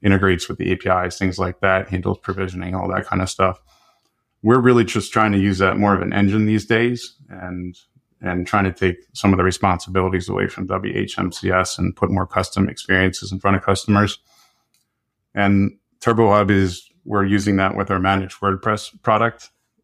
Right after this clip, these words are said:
And that just gives you a lot more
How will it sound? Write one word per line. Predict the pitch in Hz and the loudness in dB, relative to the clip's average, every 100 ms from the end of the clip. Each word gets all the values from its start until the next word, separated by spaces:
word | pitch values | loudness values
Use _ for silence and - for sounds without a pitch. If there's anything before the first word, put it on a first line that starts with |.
| - | -12
And | 92 90 92 | -10 -10 -6
that | 92 - - | -6 -6 -8
just | 98 - | -8 -6
gives | 90 87 | -10 -6
you | 90 92 _ _ _ _ _ _ 107 | -8 -8 _ _ _ _ _ _ 0
a | |
lot | 104 98 - - | 2 2 0 -6
more | 110 101 98 98 | 0 4 4 2